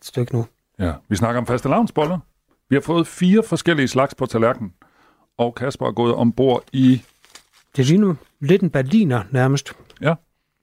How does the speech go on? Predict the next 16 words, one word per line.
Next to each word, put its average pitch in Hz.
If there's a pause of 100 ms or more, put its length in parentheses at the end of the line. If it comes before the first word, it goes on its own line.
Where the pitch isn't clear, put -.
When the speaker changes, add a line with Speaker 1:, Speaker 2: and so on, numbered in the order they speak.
(140)
Speaker 1:
Det 156
er 139
fra 135
et 123
bageri, 135
der 131
hedder 117 (180)
Schweizerbageriet. 127 (960)
Hvor 147
man 139
så 160
har 143 (100)
bagt 180
den 165
der 135 (140)
rundt 185